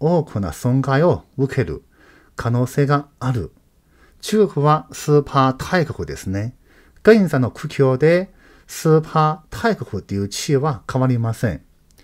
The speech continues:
バイデンさんの制裁はトランプさんより強いんです。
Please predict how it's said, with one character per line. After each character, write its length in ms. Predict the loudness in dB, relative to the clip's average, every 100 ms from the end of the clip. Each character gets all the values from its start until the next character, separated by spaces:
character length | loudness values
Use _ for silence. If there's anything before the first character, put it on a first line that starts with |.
| _ -20 -20 -20 _
バ 180 | 0 2
イ 40 |
デ 100 | 2
ン 100 | 0
さ 140 | 0 -4
ん 20 |
の 100 | -4
制 280 | 0 0 0
裁 240 | 0 0
は 280 | 0 -2 -4 _
ト 120 | 0
ラ 100 | 0
ン 20 |
プ 120 | 0 -4
さ 180 | -6
ん 40 | -4
よ 80 | 0
り 300 | 2 2 -2 _ -20 -18
強 260 | -4 -2
い 60 | -2
ん 40 |
で 80 | -6
す。 280 | -10 -10 -12